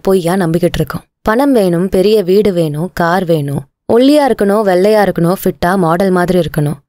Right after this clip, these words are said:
இப்படி ஏகப்பட்ட சட்டங்கள். இதெல்லாமே எல்லாருக்கும் கிடைச்சிருமா? ஏன் இருக்கிறத வச்சு போதும்னு வாழ முடியல? வாழ்க்கையில எப்போ நமக்கு முழுமை கிடைக்கும்? எல்லாமே வேணும் வேணும்னு ஓடுனா முழுமை கிடைக்காது. இருக்க எல்லா விஷயத்திலயுமே ஒரே ஒரு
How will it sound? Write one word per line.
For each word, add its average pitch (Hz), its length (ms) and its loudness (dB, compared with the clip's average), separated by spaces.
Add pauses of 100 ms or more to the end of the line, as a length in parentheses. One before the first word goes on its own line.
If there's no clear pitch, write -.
இப்படி 208 280 0
ஏகப்பட்ட 196 480 0
சட்டங்கள். 165 540 -4 (240)
இதெல்லாமே 285 500 4
எல்லாருக்கும் 262 520 2
கிடைச்சிருமா? 180 460 0 (340)
ஏன் 233 200 4
இருக்கிறத 285 380 2
வச்சு 240 280 0
போதும்னு 214 380 2
வாழ 175 260 0
முடியல? 165 380 0 (360)
வாழ்க்கையில 208 440 0
எப்போ 220 160 -2
நமக்கு 196 280 0
முழுமை 208 340 2
கிடைக்கும்? 160 420 -2 (340)
எல்லாமே 285 340 4
வேணும் 233 360 2
வேணும்னு 233 380 2
ஓடுனா 180 380 2 (100)
முழுமை 196 380 0
கிடைக்காது. 170 480 -2 (300)
இருக்க 208 260 0
எல்லா 196 200 2
விஷயத்திலயுமே 185 600 0
ஒரே 175 220 2
ஒரு 185 140 2